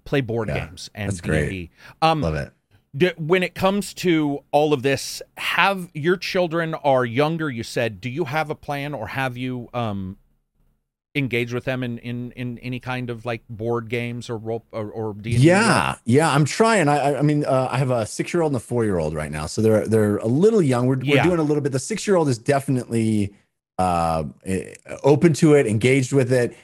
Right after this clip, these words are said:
Speaker 2: Uh, he loves playing with my dice, and I did a, I had a, a D and D game with my, uh, my nephews. They came over, um, a few months ago, and he sat in on that, and he was completely listening and paying attention,
Speaker 1: Right.
Speaker 2: and,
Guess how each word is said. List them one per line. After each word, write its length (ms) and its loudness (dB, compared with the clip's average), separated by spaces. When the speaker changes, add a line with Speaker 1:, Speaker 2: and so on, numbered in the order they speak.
Speaker 2:
Uh, 220 0
he 200 -2
loves 520 0
playing 260 -2
with 100 -2
my 160 0
dice, 500 0
and 300 -4
I 200 4
did 220 4
a, 300 4
I 60 0
had 120 2
a, 220 2
a 180 0
D 200 2
and 60 4
D 120 4
game 180 2
with 180 0
my, 320 -2
uh, 200 -2
my 160 -2
nephews. 560 0
They 100 -4
came 260 2
over, 540 0
um, 380 -4
a 20 -14
few 160 -2
months 240 0
ago, 320 0
and 200 2
he 120 0
sat 320 4
in 120 4
on 180 2
that, 280 0
and 80 -4
he 100 -6
was 160 -4
completely 1040 2
listening 680 4
and 80 4
paying 200 2
attention, 680 0
Speaker 1:
Right. 200 4
Speaker 2:
and, 200 0